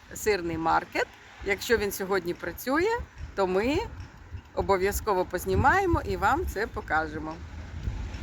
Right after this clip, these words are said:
Залишайтеся з нами. Ось, друзі, місто Гауда. Такі вулички. Це теж історичне місто, в якому проживає сімдесят одна тисяча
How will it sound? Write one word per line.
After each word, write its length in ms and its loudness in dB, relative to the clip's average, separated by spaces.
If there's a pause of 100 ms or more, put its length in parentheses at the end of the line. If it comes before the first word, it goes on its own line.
(140)
Залишайтеся 760 6
з 80 8
нами. 380 0 (920)
Ось, 180 4
друзі, 520 2 (200)
місто 380 0
Гауда. 540 4 (720)
Такі 340 -2
вулички. 680 2 (160)
Це 160 -2
теж 400 0
історичне 680 0
місто, 540 0 (560)
в 20 -10
якому 360 2
проживає 580 2
сімдесят 640 -4
одна 280 0
тисяча 640 -6